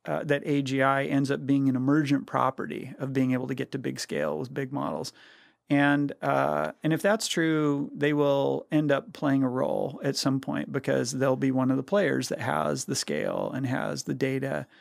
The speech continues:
to be able to, like, move the needle on, uh, you know, sort of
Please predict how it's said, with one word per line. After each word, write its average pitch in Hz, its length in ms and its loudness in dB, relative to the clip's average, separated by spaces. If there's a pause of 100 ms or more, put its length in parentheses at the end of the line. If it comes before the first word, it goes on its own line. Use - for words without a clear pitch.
(300)
to - 80 -6
be 131 160 2
able 123 240 2
to, 127 160 -4
like, 131 220 0
move 131 260 2
the 123 80 2
needle 127 460 2
on, 123 520 -4 (540)
uh, 143 540 0
you 135 160 2
know, 127 240 -4
sort 127 240 -2
of 123 160 -4